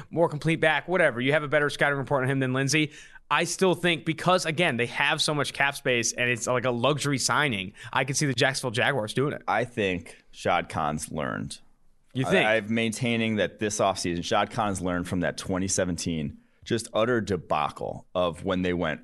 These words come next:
Speaker 2: all in on free agency. All the guys were gone by two years later, three years later.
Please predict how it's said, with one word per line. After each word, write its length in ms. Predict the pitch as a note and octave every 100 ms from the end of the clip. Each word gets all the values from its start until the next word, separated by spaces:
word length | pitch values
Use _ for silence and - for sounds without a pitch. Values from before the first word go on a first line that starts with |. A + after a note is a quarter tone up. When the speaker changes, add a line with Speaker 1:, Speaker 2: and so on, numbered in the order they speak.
| _
Speaker 2:
all 240 | G#2+ A#2
in 140 | A2+ G2+
on 100 | F2
free 240 | - D#2+
agency. 520 | C#2 B1+ - B1 G#1+ - _ _ _ _
All 180 | G2 G2
the 100 | G#2
guys 280 | G2+ F#2+ F#2+
were 60 |
gone 280 | D#2+ D#2+ D#2
by 100 | D2+
two 180 | C#2+ E2
years 200 | C#2+ D2+
later, 380 | A#1+ G#1 G#1 G1+
three 180 | - D2+
years 200 | D2+ D2+
later. 340 | A1+ G#1+ A1+